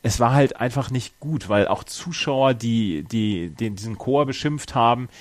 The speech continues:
ähm, das hat nicht so richtig, richtig funktioniert und, ähm, das war eine ganz peinliche Geschichte für die San Diego Padres, eine, eine Sch-, Geschichte, die Schlagzeilen hervorgerufen hat, weil,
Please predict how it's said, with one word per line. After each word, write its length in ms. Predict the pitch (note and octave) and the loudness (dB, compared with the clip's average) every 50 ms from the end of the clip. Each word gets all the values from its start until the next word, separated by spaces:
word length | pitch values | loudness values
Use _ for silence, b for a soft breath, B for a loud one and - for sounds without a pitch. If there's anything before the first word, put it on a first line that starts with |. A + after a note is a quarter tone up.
| B B B B B B | B B B B B B
ähm, 400 | - A#2 A2+ A2+ A2 A2 A2 G2 - | 2 2 4 4 2 0 -4 -6 -4
das 200 | A#2 A2 - - | -2 -2 0 2
hat 280 | C3+ C3 - _ - - | 0 0 -2 _ -12 -10
nicht 160 | C3 - - | -8 -6 -4
so 80 | - | -6
richtig, 960 | C3 - - C#3+ C3 D3 D#3 D#3+ D3+ - - - - C#3+ C#3+ B2+ - - - - | -6 -6 -6 -6 -4 -4 -4 -4 -4 -4 -6 -4 0 2 2 2 0 -2 -4 -2
richtig 400 | C3+ C3 - - - B2 A2+ - | -2 -2 -2 -4 -4 -4 -4 -4
funktioniert 720 | - A#2+ A#2+ A2+ - - A#2+ A2+ A2+ A#2 A#2 A2+ G#2 F#2 | -6 -6 -6 -6 -8 -6 -6 -4 -2 0 2 2 2 0
und, 340 | D2+ F2+ G#2+ G2+ - - - B B B B B B - | -2 -8 -8 -8 -10 -12 -14 B B B B B B 0
ähm, 380 | - A2+ A2+ A2 G#2+ G#2+ G#2+ F#2+ | 4 6 6 6 4 2 -2 0
das 220 | A#2 A2 G#2 - | 0 0 2 2
war 80 | B2 G#2+ | 2 2
eine 160 | G#2+ A#2 G#2+ | 2 2 2
ganz 260 | G#2+ A#2 C#3 D#3 - | 2 2 2 0 -4
peinliche 460 | - - - C3+ C#3 C#3+ C3+ - C3+ | -4 0 0 2 2 0 -2 -4 -6
Geschichte 400 | A2 G#2+ - - C#3+ - - C3 | -6 -6 -6 -6 -6 -6 -8 -10
für 140 | A#2 - A#2 | -8 -6 -6
die 60 | A#2 | -6
San 200 | A2 - A#2+ A#2 | -4 -4 -4 -4
Diego 240 | G#2 G#2+ G#2+ G#2 G#2+ | -4 -4 -2 -4 -4
Padres, 480 | - - A#2 G#2+ B2+ B2+ D3+ D3+ - - B B B B B B | -2 0 2 2 2 0 -2 -6 -8 -10 B B B B B B
eine, 400 | - A2+ A2+ A2+ A2+ G#2+ D#2+ - - - - - - - | -2 0 2 2 2 0 0 -4 -8 -16 -20 -20 -18 -12
eine 240 | - - G#2+ A2+ A2 | -6 -4 -4 -4 -4
Sch-, 100 | G#2 - - - F#2 - - G#2 | -6 -8 -14 -18 -18 -16 -16 -14
Geschichte, 340 | A2 A2+ - C#3 C3 - C3+ | -12 -10 -6 -6 -4 -4 -4
die 140 | A2+ G#2+ A2 | -4 -4 -4
Schlagzeilen 640 | - - - B2 G2+ G2+ C3 - - - D#3 C#3+ C3+ | -4 -2 2 4 4 4 4 2 0 0 2 4 4
hervorgerufen 720 | C3 C3 - - D3 C#3 C3 B2+ B2 D3 C#3+ - D3 C3+ | 2 2 0 0 -2 -2 -4 -6 -10 -10 -10 -8 -4 0
hat, 220 | C3 D3+ D#3 - - | 0 0 0 0 2
weil, 240 | A#2 A2+ A#2 A2+ | 4 6 6 6